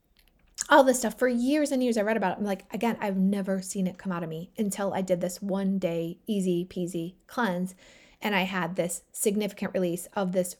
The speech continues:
rubbery, super hard stuff coming out. Like, no wonder I have more room in my guts. Like, this stuff was hard, like, taking up space. My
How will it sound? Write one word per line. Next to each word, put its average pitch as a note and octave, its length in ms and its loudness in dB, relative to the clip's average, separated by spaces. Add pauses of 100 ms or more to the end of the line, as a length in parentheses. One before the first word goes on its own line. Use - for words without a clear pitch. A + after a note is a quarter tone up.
rubbery, F#3 800 2 (200)
super A3 520 0
hard F3+ 500 0
stuff E3+ 460 -2 (140)
coming F#3+ 260 -2
out. D3 340 -2 (320)
Like, C4 200 4
no B3 180 8
wonder G3+ 1000 6
I F#3+ 120 4
have F#3+ 280 4
more F#3+ 260 4
room F3+ 560 -2
in F3+ 220 0
my D#3+ 160 -4
guts. E3+ 400 0
Like, F3 200 0
this G3+ 180 2
stuff G3 380 -2
was F#3 240 2 (120)
hard, F3 640 -2 (640)
like, G3+ 280 2 (140)
taking A#3 400 4
up F3+ 120 -2
space. E3 360 -2
My G3+ 340 0